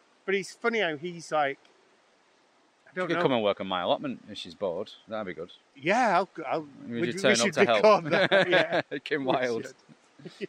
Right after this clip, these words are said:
Speaker 1: <laughs> Although it would be, I don't think you should see, uh, 'cause I'd have been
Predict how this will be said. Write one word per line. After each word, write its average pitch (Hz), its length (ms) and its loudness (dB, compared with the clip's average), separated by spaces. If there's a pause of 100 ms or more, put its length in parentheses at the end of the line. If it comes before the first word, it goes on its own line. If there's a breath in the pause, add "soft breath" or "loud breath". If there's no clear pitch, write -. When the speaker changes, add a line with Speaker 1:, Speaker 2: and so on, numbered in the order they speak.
Speaker 1:
<laughs> - 380 -8
Although 214 280 8
it 202 140 0
would 208 260 0 (140)
be, 156 180 -2 (160)
I 123 80 -12
don't 175 280 -6
think 170 180 -6
you 143 80 -10
should 185 240 -8
see, 147 420 -6
uh, 120 40 -2 (800 soft breath)
'cause 123 140 -6
I'd 156 160 4
have 135 100 -8
been 123 420 -6